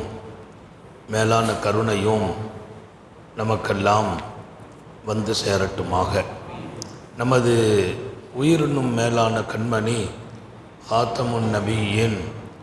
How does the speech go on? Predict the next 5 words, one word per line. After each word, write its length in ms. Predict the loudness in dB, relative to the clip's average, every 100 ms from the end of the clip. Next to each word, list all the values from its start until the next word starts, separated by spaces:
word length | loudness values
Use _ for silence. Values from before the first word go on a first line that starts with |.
| -20 -20 -8
முஹம்மதுர் 640 | -4 0 2 2 4 0 2
ரசூலுல்லாஹி 800 | -2 0 2 2 2 2 2 -2 -4
ஸல்லல்லாஹு 580 | -4 -2 0 2 2 2 2
அலைஹி 260 | 2 2 0
வஸல்லம் 540 | 0 -2 0 2 2